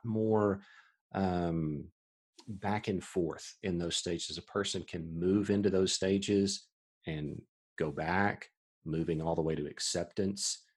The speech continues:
and seemingly be done, and then go back.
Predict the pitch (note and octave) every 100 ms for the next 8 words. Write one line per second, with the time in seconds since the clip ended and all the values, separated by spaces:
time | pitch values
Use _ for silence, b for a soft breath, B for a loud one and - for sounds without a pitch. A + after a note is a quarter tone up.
0 | b _ _ _ _ _ _ - E2+ -
1 | G#2+ F#2+ E2 D#2 D#2+ D#2 D2 A2+ A2+ D2+
2 | D#2+ F2+ _ _ _ _ _ _ - G2+
3 | G2 F#2+ F2 E2 D#2 - -